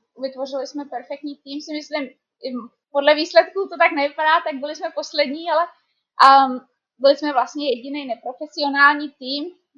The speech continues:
jo, takže si myslím na to, že jsme nebyli vůbec profesionálové a že ostatní holky jezdí prostě světovou špičku, tak jsme obstáli docela dobře.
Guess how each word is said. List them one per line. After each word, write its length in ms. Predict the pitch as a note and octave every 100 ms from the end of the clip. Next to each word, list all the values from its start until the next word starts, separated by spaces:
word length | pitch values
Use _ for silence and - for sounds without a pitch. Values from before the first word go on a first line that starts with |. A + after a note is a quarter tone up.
| _
jo, 260 | A3+ A#3 B3+
takže 220 | B3+ B3+ D4+ D4+ _ _ _ _ _ _
si 140 | D4+
myslím 280 | D4 D#4+ D#4
na 100 | D4+
to, 380 | D4+ D4 - C4
že 120 | D#4
jsme 220 | D#4 C#4+
nebyli 300 | C#4 B3+ D4+
vůbec 340 | C#4+ C4+ D4 -
profesionálové 840 | C#4 D4+ - C#4 C#4 B3 C#4 C#4 C#4+
a 60 |
že 160 | C#4+ B3+
ostatní 360 | C4+ C4+ C4+ C#4+
holky 300 | B3+ C4+ B3+
jezdí 280 | C4+ C#4
prostě 400 | C#4 B3 - C#4+ D4 _ _ _
světovou 420 | - C#4+ C#4+ C#4
špičku, 480 | D4 - C4 - D4+ C#4
tak 120 | A#3+
jsme 220 | - C4+
obstáli 420 | B3 - C4 B3 C4
docela 300 | A3+ C#4 B3
dobře. 400 | A3+ C#4 A#3